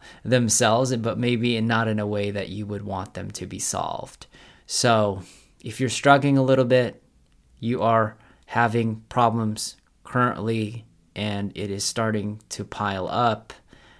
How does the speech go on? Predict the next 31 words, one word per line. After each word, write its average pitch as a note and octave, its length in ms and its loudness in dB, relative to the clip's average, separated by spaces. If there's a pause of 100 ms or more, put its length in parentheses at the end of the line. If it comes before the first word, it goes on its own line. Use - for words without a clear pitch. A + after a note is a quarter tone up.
(160)
I A2 60 -6
wanna A2+ 160 0
give A2 160 -2
you G#2+ 40 -2
guys G#2 240 -2
a F#2+ 60 -6
framework F#2+ 560 -8
that's G2 160 -8
gonna G2 240 -6
allow F#2 160 -6
you F2+ 200 -6
to G#2 40 -10
not A2 240 -2
only G2+ 240 -4
possibly F#2 500 -6
solve D#3 380 0
it, - 340 -6 (520)
but A2+ 100 -2
also A2 460 -2 (160)
possibly G#2 500 -2
take G#2 260 -6
some G2 180 -4
of F#2+ 60 -8
these G2 160 -10
problems F#2+ 520 -4
and F#2+ 100 -8
use G2 180 -6
it G2+ 80 -6
as G2 140 -8
an F#2+ 80 -8
opportunity F2+ 800 -8